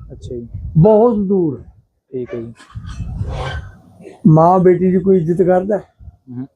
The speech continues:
Speaker 2: ਤੇ ਜੇ ਤੇਰਾ ਟੱਬਰ ਹੋ ਗਿਆ, ਉਹ ਮੇਰੀ ਧੀ ਲੱਗਦੀ ਹੈ।
Speaker 1: ਹੂੰ।
Speaker 2: ਮੈਂ ਉਹਨੂੰ ਕੀ ਜਾਣਦਾ? ਮੈਂ ਜੇ ਬੁੜਾ ਹੀ ਹਾਂ, ਮੈਂ ਗਲਤ ਸੋਚੀ।
Speaker 1: ਹੂੰ।
Speaker 2: ਸਾਡੇ ਵੇਲੇ ਇਹ ਸੋਚਿਆ ਨਹੀਂ ਸੀ। ਨਾ, ਤੇਰੇ ਘਰੇ ਵਾਗੇ ਤੇਰੀ ਮਾਂ ਭੈਣ ਹੈ, ਉਹ ਸਾਡੀ ਮਾਂ ਭੈਣ ਹੈ।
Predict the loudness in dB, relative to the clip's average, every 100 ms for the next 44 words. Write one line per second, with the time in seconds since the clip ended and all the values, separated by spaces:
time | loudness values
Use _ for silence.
0 | _ _ _ _ _ _ -20 _ 4 4
1 | 4 0 0 0 0 -2 -2 -2 -2 -2
2 | -2 2 2 2 4 6 6 4 2 -2
3 | -2 -8 _ _ -12 -6 2 4 4 4
4 | 2 4 2 0 -4 -8 -16 -14 -14 -16
5 | -16 -4 2 4 4 4 2 2 2 2
6 | 0 -2 -2 -2 -6 _ _ _ -8 0
7 | 2 2 0 0 -2 -10 -20 _ -20 -14
8 | -10 -8 -8 -8 -10 -16 -2 2 4 4
9 | 4 4 4 2 0 -2 -4 -12 -12 -18
10 | _ -20 _ -4 -4 -8 -20 -20 -20 -2
11 | 2 4 4 4 4 4 2 0 2 2
12 | 4 4 4 4 4 4 4 4 4 2
13 | 2 0 0 -4 -4 -12